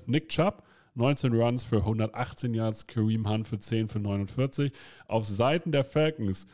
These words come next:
Tyler Allgeier, das, was wir hier auch immer gesagt haben, Top Running Back. Zehn Carries für vierundachtzig, Caleb Huntley, zehn Carries für sechsundfünfzig, ein Touchdown und Cordero Patterson, neun für achtunddreißig und auch ein Touchdown.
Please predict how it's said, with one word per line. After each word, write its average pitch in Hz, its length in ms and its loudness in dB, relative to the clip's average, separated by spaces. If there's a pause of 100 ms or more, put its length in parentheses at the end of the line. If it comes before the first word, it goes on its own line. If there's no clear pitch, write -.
(140)
Tyler 165 500 2
Allgeier, 110 560 2
das, 135 300 -2
was 131 160 -2
wir 120 80 2
hier 147 320 2
auch - 160 -4
immer 139 240 -2
gesagt 120 420 0
haben, 127 240 0 (280)
Top 95 220 0
Running 90 240 0
Back. 87 220 -6 (240)
Zehn 139 260 2
Carries 123 380 4
für 110 100 -6
vierundachtzig, 120 720 0 (200)
Caleb 160 320 4
Huntley, 135 440 2 (140)
zehn 113 240 2
Carries 107 340 2
für 113 100 0
sechsundfünfzig, 120 760 -2
ein 110 160 0
Touchdown 123 400 0
und 110 240 -4
Cordero 156 420 6
Patterson, 123 680 0
neun 120 320 4
für 117 180 -2
achtunddreißig 110 640 -2
und 104 100 -2
auch 110 160 0
ein 110 160 -2
Touchdown. 107 480 -2